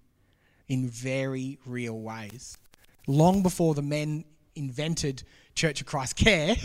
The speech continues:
<laughs> they were doing it. Um, it's right through our D N A. Uh, one of the things I like,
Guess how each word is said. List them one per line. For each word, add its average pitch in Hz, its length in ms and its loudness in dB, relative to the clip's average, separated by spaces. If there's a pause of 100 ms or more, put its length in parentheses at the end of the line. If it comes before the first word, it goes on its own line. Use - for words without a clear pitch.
(120)
<laughs> - 600 -2
they 240 140 4
were 202 140 8
doing 214 400 4
it. - 180 -4
Um, 160 200 0
it's 170 140 -4
right 196 460 -2
through 208 180 0
our 160 100 -2
D 151 200 -2
N 139 80 2
A. 139 300 -2 (500)
Uh, 127 140 -4
one 233 160 6
of 370 60 8
the - 60 2
things 233 180 6
I 180 40 8
like, 190 300 6